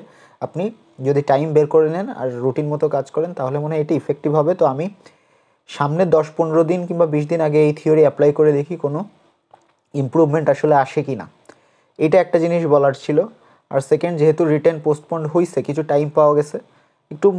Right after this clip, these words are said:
মন মতো পড়াশোনা করতে হবে। চেষ্টা করব যে ওই আট ঘন্টা যে মি টাইম আছে, সেখান থেকে টাইম বের করে একটা ভিডিও এডিট করে দেওয়ার, যদি পারি। রিফাত নাসুল্লার সাথে প্ল্যান হয়েছে যে পড়তে যাব আবার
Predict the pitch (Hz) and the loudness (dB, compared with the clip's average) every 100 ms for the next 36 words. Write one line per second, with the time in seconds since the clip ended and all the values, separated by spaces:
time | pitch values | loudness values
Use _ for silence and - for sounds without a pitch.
0 | 160 151 156 156 160 147 143 143 160 156 | -2 0 0 0 0 2 2 2 -4 -2
1 | 147 - 139 127 135 - _ _ _ _ | -2 0 0 0 0 -10 _ _ _ _
2 | _ _ _ _ - 180 - 185 180 175 | _ _ _ _ 0 0 4 4 4 4
3 | 190 180 170 151 139 170 160 170 160 160 | 4 6 4 4 -2 -2 2 2 2 0
4 | 160 160 160 170 160 156 151 160 151 139 | 2 2 0 -2 0 0 4 2 2 0
5 | 147 151 147 156 147 143 127 131 147 143 | 2 2 2 2 2 2 0 0 2 2
6 | 131 139 - 147 135 123 127 170 - - | 2 -4 0 2 4 4 4 0 -14 -10
7 | 123 127 127 120 127 - _ _ _ _ | -6 -4 -2 -2 -4 -10 _ _ _ _
8 | _ _ _ _ _ _ _ 135 135 156 | _ _ _ _ _ _ _ -2 0 0
9 | 151 160 160 160 160 151 139 147 151 151 | 0 2 2 2 2 2 2 0 -2 0
10 | 151 147 135 151 143 139 139 139 | 0 0 0 2 2 4 4 2